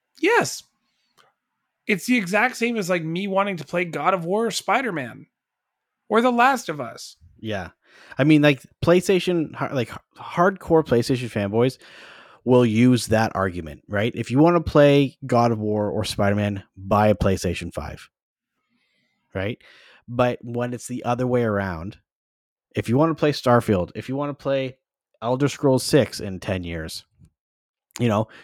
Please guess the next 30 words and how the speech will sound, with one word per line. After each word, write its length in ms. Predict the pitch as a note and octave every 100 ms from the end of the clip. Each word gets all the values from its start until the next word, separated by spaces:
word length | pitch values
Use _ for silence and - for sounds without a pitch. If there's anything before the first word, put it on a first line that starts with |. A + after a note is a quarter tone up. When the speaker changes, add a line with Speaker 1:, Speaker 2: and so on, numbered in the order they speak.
| -
Speaker 2:
you 100 | A#2+
gotta 200 | B2 C3
buy 180 | C3
an 80 | C#3+
Xbox. 640 | D#3+ - - D3+ - - - _ _ - - - -
Like, 220 | A#2+ - _ -
there's, 220 | C#3 A2+ -
there's 220 | B2+ A#2
no 220 | B2 D3
difference, 640 | D3+ B2+ - C2+ - - - _ _ _ _ _ _ _ -
right? 160 | B2 B2+
And 120 | D3
it's 120 | -
funny 180 | F3+ F3+
because, 360 | D3 C#3 A#2+ - _ _ -
uh, 80 | A2+
Nintendo 640 | A2+ A#2 - F3 G3+ F#3
gets 460 | C#3 C3+ - - _ _ _ _ _
a 80 | A#2+
pass 680 | - - G2+ F#2 A#2+ - -
on 280 | G#2 G2+ F#2+ _ _ _ _ -
pretty 280 | - B2+ D#3+
much 220 | F3+ -
everything. 640 | F#2+ F#2 A2 C3+ E3 G#3 - _ _ _ _ _ _
And 480 | A#2+ A#2+ A#2+ A#2+ A#2 -
when 200 | A#2 B2
you 60 |
think 220 | A#2 D#3
about 220 | D#3+ D3+ - - _ _ _ -
Nintendo, 600 | A2+ G#2+ G#2+ G2+ D#2+ F2